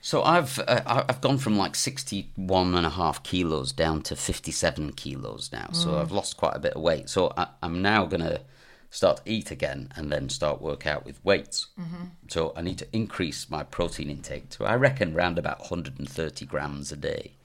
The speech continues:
Speaker 2: Mm.
Speaker 1: which is quite a lot. So I'm gonna have a little play around with that, and I'll let people know how I'm getting on, see if I can suggest any high protein meals that I'm enjoying.
Speaker 2: Mm-hmm.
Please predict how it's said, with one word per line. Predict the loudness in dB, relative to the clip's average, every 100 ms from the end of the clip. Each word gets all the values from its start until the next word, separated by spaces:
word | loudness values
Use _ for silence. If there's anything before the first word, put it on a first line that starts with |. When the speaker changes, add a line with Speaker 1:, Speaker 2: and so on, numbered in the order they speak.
| -4
Speaker 2:
Mm. | 2 4 4
Speaker 1:
which | 0
is | -10
quite | -8 -8
a | -6
lot. | -6 -8 -14 -20 -20 -20 -20 -8
So | -6
I'm |
gonna | -4
have | 0
a |
little | 0 -2
play | 2 4
around | 4 2 2
with | -2
that, | -6 -6
and |
I'll | -6
let | -6 -8
people | -8 -10 -6
know | -4 -4
how | -6
I'm | -8
getting | -8 -8 -6
on, | -6 -6
see | -6
if |
I | -8
can | -8 -10 -8
suggest | -6 -8 -6 -6 -6
any | -8
high | -6 -6
protein | -4 -6 -6 -8
meals | -8 -8
that | -10
I'm | -12
enjoying. | -12 -4 0 2 2 0
Speaker 2:
Mm-hmm. | 2 4 4